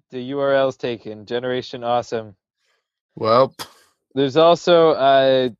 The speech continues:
Speaker 1: official Generation Awesome on Twitter. How about Awesome Generation?
Speaker 2: <laughs> Awesome Generation. Generation X, Generation Ys, Millennials, and
Speaker 1: W W W dot awesome generation dot com.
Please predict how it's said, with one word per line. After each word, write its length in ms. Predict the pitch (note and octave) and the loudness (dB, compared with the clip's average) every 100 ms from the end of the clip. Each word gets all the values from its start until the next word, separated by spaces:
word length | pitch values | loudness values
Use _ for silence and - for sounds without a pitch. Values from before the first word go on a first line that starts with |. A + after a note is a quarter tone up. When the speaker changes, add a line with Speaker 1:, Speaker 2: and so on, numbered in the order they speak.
| _ - | _ -10
Speaker 1:
official 500 | B2+ E3 D3+ E3+ D3 | -8 -8 -6 -4 -2
Generation 680 | D3+ D3 C#3+ C#3 C#3+ C3 B2 | -2 0 -2 -2 -8 -10 -6
Awesome 480 | B2+ C3 - C#3+ B2+ | -4 -2 -4 -8 -6
on 180 | A#2 A#2 | -8 -8
Twitter. 440 | B2+ C3+ D#3 D#3 _ _ _ _ _ _ _ _ _ _ _ _ _ | -6 -4 -4 -6 _ _ _ _ _ _ _ _ _ _ _ _ _
How 120 | C3 | 0
about 320 | D3 E3 D#3 C#3 | 4 6 4 4
Awesome 500 | C#3 E3 E3+ C3 A#2+ | 4 4 0 -6 -6
Generation? 760 | A#2 A2+ A2 G#2+ - G#2 G2 _ | -8 -4 -4 -4 -10 -16 -16 _
Speaker 2:
<laughs> 720 | _ _ _ C#3+ _ _ - - C#4+ - _ _ _ _ _ - - - | _ _ _ -16 _ _ -6 -4 -4 -6 _ _ _ _ _ -20 -14 -8
Awesome 480 | G#2+ G#3 E3 C#3 A#2+ | 0 0 0 -4 -8
Generation. 800 | G#2+ G2+ G2 G2 G#2 - G2 - _ _ - - | -10 -12 -12 -10 -12 -12 -14 -14 _ _ -20 -8
Generation 540 | D3 D3 C#3+ C#3 C3+ | -2 2 2 0 0
X, 280 | C#3 E3+ - | 0 0 -2
Generation 480 | C3+ C3+ C3+ - A#2+ | -2 0 -2 -4 -4
Ys, 840 | A#2 C3+ D3+ D#3 D#3 D#3 D3+ D3+ | 0 2 4 2 2 0 -2 -10
Millennials, 920 | A#2+ A#2 A#2 B2+ D3 D3+ D#3 D#3+ D#3 C#3 | -12 -8 -6 -4 -4 -4 -2 -4 -4 -6
and 120 | C#3 | -6
Speaker 1:
W 460 | A#2 A#2 D3 D3+ | -6 -4 -4 -4
W 0 | |
W 280 | C3+ C3+ A#2+ | -8 -8 -6
dot 320 | A2+ A#2 A#2+ - | 0 2 2 2
awesome 1080 | A#2+ C#3 E3 D#3 - B2+ A#2+ A#2+ B2+ B2+ G#2+ | 0 2 2 -2 -2 0 0 -2 -8 -20 -12
generation 1120 | A#2+ B2 B2 A#2+ A#2+ C3+ C3+ A#2 A2 A#2 B2+ | -6 -6 -4 -2 -2 -4 -6 -6 -6 -6 -2
dot 300 | C3 B2+ - | 0 0 0
com. 480 | C#3 D3 B2+ G#2 | 0 2 0 -4